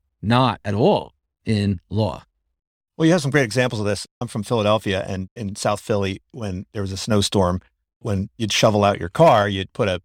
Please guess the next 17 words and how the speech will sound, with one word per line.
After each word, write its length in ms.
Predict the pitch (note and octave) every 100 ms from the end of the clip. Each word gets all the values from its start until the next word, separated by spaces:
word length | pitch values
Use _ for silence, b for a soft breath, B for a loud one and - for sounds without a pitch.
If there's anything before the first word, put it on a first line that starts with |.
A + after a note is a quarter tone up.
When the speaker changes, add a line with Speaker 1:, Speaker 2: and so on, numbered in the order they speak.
| _
Speaker 2:
lawn 200 | A2 A#2
chair 380 | A#2+ A2+ F#2+ F2+ -
in 160 | C3+
the 80 | F2
spot, 400 | - F3 E3 G2+
and 220 | - F#2+ A#2
everybody 360 | A#2+ A2+ G#2
understood 580 | G2+ F#2 - F#3+ F3 G2
that 140 | F#2+
that 240 | A2 G2+ -
meant 240 | G#2+ F#2+
that 180 | G#2 -
you 200 | G#2 G2+
owned 300 | A#2+ G2+ G2
that 260 | F#2+ G2 F2+ - _
spot. 420 | - - F#3 - -
But, 160 | B2+